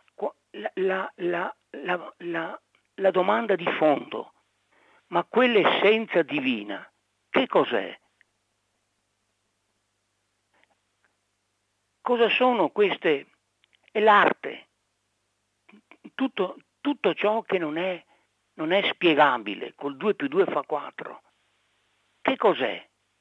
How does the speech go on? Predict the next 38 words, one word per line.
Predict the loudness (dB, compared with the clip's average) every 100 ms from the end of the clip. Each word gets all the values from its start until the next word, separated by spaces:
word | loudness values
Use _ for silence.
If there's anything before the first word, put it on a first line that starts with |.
| _ _ _
Che | -4 -2
significato | -2 -4 -6 -4 -4 -2 -4 -4
ha | -4
per | -4 -6
noi? | -6 -10 -12 -18 _ _ _
In | -6 -4
buona | 2 2 2 0
sostanza, | -4 -4 0 0 0 -8 -12 -12 _ _ _ _
la | -2 0
vita | 0 -2 -6 -12 _
a | -6 -4
cosa | -4 -4 -4
serve? | -2 -4 -4 -12 -10
Che | -8
cos'è? | -8 -10 -10 -14 -20 -20 -20 _ _
O | -2
la | 0
vita | 0 -2 0 -2 0
è | 0 0 -4 _ _ _
e | 0 2
basta, | 2 0 -4 -10 -12 _ _
la | -8
vita | -6 -4 -4
è | -4 -6
e |
basta, | -8 -8 -8 -12
prendiamo | -12 -10 -8 -8
atto. | -10 -12 -18 _ -20 -20 _ -12
Una | -6 -4
vi-, | -6 -10 -20 -12
la | -8
vita | -6 -4 -4
c'è, | -4 -6 -8 _ _ _ _
ringraziamo | -4 -2 0 0 0 -2 -2
il | -2
Dio | 0 0
di | 0
averla | -2 -2 -4 -6